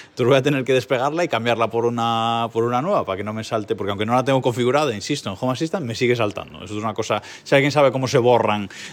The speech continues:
realmente lo que, eh, Home Assistant haya escrito en la etiqueta N F C, que me lo diga, por favor, porque ya ahora es un poco molesto.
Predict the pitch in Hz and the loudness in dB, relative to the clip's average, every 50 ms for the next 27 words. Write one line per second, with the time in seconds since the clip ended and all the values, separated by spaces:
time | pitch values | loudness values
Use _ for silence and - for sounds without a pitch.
0 | - - 127 131 120 117 117 117 120 117 120 117 110 104 - 113 113 110 110 107 | -10 -2 2 4 6 6 6 6 4 4 2 0 0 2 4 6 8 8 8 6
1 | 104 107 104 104 101 104 101 - 110 104 101 104 104 101 98 98 - - 117 110 | 6 6 4 4 2 0 2 2 2 2 4 2 2 2 0 -2 -2 -4 -4 -4
2 | - 113 95 - 107 104 110 110 107 104 98 - - 107 95 - 104 95 98 95 | -4 -6 -6 -6 -6 -4 -2 0 0 0 0 0 -4 -4 -2 -2 -4 -4 -2 -4
3 | 92 104 101 104 104 110 107 98 - 107 107 131 151 156 - - - - _ _ | -4 -2 -2 -2 -2 -2 -6 -6 -6 -4 -2 -2 -4 -4 -8 -18 -20 -20 _ _
4 | - 101 98 95 90 90 90 90 90 92 92 95 98 87 78 76 78 85 - - | 2 2 4 4 4 4 2 0 -2 -4 -4 -2 -2 -2 -4 -4 -6 -8 -10 -10
5 | - - - 78 78 78 78 76 76 76 80 87 78 62 67 92 92 98 104 107 | -16 -16 -16 -14 -12 -12 -12 -12 -10 -8 -8 -6 -6 -6 -4 -2 -2 -2 0 -2
6 | 104 101 - 92 87 85 82 80 78 - 80 80 73 - - - - - | -4 -4 -6 -10 -10 -8 -8 -10 -12 -12 -14 -16 -12 -12 -12 -14 -14 -18